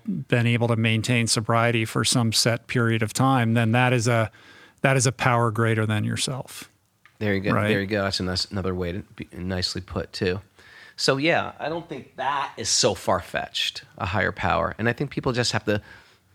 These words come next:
Speaker 2: break these things down. But yeah, if there's
Speaker 1: Mm-hmm.
Speaker 2: tr-, trauma behind it, it's, it's tough.
Speaker 1: Right.
Speaker 2: It's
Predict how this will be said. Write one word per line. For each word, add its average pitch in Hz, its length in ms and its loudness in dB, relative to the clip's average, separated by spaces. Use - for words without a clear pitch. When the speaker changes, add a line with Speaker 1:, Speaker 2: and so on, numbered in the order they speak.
Speaker 2:
break 117 260 4
these 110 160 0
things 101 200 0
down. 98 200 0
But 104 100 -2
yeah, 110 220 4
if 104 160 -2
there's 104 180 0
Speaker 1:
Mm-hmm. - 160 -12
Speaker 2:
tr-, - 60 -18
trauma 123 480 2
behind 107 480 0
it, 135 160 2
it's, 123 240 -8
it's - 220 -8
tough. 110 240 2
Speaker 1:
Right. 110 100 -6
Speaker 2:
It's - 160 -8